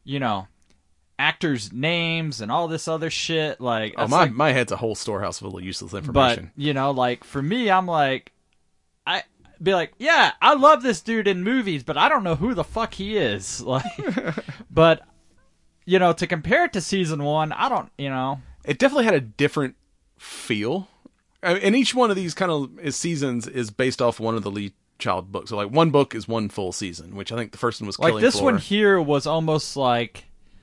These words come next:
Speaker 1: you know, the band getting back together again. So you've got some of the camar-, camaraderie. You've got, you know,
Speaker 2: Yeah, this
Speaker 1: some
Speaker 2: one
Speaker 1: lighthearted, you know, humor, but then at the same time, like,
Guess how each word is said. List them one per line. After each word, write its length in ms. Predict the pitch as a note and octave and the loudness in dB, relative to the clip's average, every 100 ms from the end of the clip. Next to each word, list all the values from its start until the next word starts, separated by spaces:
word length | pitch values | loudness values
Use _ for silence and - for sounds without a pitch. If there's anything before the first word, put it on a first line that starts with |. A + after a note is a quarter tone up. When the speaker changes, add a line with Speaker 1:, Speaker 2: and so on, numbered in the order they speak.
| - - _ _ _ _ _ _ C#3 | -20 -20 _ _ _ _ _ _ -4
Speaker 1:
you 140 | D#3 | 0
know, 200 | C#3 B2+ | 0 -2
the 220 | G#2 B2 | -2 -6
band 540 | G2 - D3 F#3 F#3+ D3 | -2 0 0 0 -2 -2
getting 320 | E3 E3+ C3 | -2 -2 -2
back 320 | D3 D3 - | 0 0 -4
together 500 | C#3+ B2+ B2 A#2+ A2+ | -8 -2 -2 -2 -2
again. 640 | A2+ G#2+ A2 G#2+ G#2+ G#2+ | -4 -4 -2 -2 -4 -4
So 200 | - - | -6 -6
you've 280 | A2 B2+ A#2 | -4 -6 -2
got 280 | C#3+ B2+ - | 0 0 -2
some 300 | - D#3+ E3+ | -6 -4 -4
of 80 | D#3+ | -6
the 80 | |
camar-, 460 | D3+ - C#3 C#3 - _ _ - | -6 -6 -2 0 -2 _ _ -14
camaraderie. 640 | C3 B2+ C3+ C3+ B2+ C3 | -8 -2 0 0 -2 -2
You've 460 | B2+ A#2+ A#2+ G#2+ - | -2 -2 -6 -6 -2
got, 400 | A#2+ A2+ A2 - - | 0 0 -2 -6 -8
you 200 | B2 A2+ | -6 -4
know, 440 | A2 G#2+ G#2 G2+ - _ _ _ | -4 -4 -4 -8 -14 _ _ _
Speaker 2:
Yeah, 120 | E3+ | 4
this 140 | D3+ - | 6 6
Speaker 1:
some 180 | D#4 C#3 | 4 4
Speaker 2:
one 60 | |
Speaker 1:
lighthearted, 800 | C#3+ G3 G#3+ C3+ F#3 F3 E3 B2+ | 8 8 6 2 2 2 0 -4
you 120 | D3 | -4
know, 200 | D3+ C#3 | 0 0
humor, 640 | B2+ - G3 A3+ F#3+ D3 C#3 | 0 -6 -4 -2 0 0 -2
but 200 | B2 A2+ | -4 -6
then 180 | D#3+ E3+ | -4 -2
at 140 | D#3+ | -4
the 80 | C#3 | -6
same 400 | - F3+ E3+ D#3+ | -6 -4 -4 -6
time, 520 | - F#3 F#3 D#3+ C#3 | -4 -2 2 0 0
like, 420 | B2+ A#2+ A#2+ - | -2 0 -2 -4